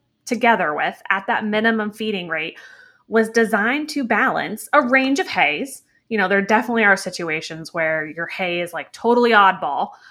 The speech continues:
but those four pounds per day would balance the majority of hay and filling in those gaps. So if you only feed one pound,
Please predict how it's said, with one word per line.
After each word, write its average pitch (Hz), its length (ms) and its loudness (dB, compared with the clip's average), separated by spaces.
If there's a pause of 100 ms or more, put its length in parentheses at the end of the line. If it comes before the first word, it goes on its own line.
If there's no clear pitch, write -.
(240)
but 196 440 2 (320)
those 214 180 0
four 277 240 0
pounds 294 340 0
per 247 160 0
day 214 320 2
would 180 260 -2 (180)
balance 190 560 -2
the 190 100 -6
majority 190 720 -2
of 160 520 -8 (220)
hay 185 540 2 (440)
and 185 180 -10
filling 220 460 4
in 196 120 0
those 175 200 -4
gaps. - 360 -2
So 175 80 -2
if - 100 -8
you 208 60 -2
only 226 160 2
feed 226 340 -4
one 208 240 0
pound, 208 440 2